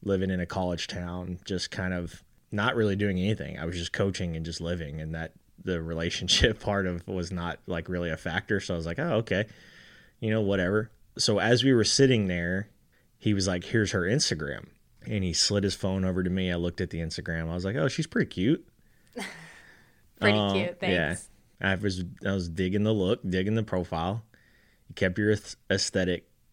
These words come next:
Speaker 1: pretty nice, pretty clean.
Speaker 2: Yeah. I was big into aesthetic of my Instagram at that time in my life.
Speaker 1: Well, yeah, you still are.
Speaker 2: Yeah.
Speaker 1: So I was like, "All right, that's cool. Like, uh, I don't know what you want me to do with this information," but he was like, "You should hit her up." So I was like, "All right."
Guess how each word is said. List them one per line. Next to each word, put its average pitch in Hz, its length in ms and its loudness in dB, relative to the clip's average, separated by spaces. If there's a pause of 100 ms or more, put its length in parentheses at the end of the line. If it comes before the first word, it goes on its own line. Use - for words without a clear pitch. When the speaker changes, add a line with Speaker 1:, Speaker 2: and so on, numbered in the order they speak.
(140)
Speaker 1:
pretty 98 180 2
nice, 85 360 -4
pretty 104 180 0
clean. 85 380 -6 (220)
Speaker 2:
Yeah. - 220 -6 (180)
I 202 40 -4
was 196 100 -8
big 170 200 -4
into 175 220 -10
aesthetic - 580 -10
of 170 120 -14
my 165 100 -14
Instagram - 420 -14
at 151 80 -16
that - 220 -12
time - 280 -18 (340)
in 165 120 -16
my 160 140 -16
life. - 260 -18 (560)
Speaker 1:
Well, 120 160 8
yeah, 113 340 2
you 98 120 -2
still 113 260 2
are. 50 220 -10 (240)
Speaker 2:
Yeah. - 60 -20 (420)
Speaker 1:
So 117 80 0
I - 20 4
was 104 80 2
like, 107 100 4
"All 131 80 6
right, 107 200 6
that's 117 160 4
cool. 117 280 2
Like, 90 320 0 (260)
uh, 92 360 0
I 98 60 -2
don't 104 120 2
know 95 80 0
what 95 180 2
you 95 120 0
want 92 140 0
me 90 60 0
to 87 80 0
do 92 140 0
with 120 120 2
this 90 160 -2
information," 87 580 -2
but 85 160 -4
he 92 100 0
was 85 100 -2
like, 87 120 -4
"You 92 60 -2
should 98 180 -2
hit 113 80 4
her 113 140 6
up." - 280 0
So 101 100 0
I - 20 0
was 90 60 -2
like, 92 100 0
"All 113 100 4
right." - 160 -4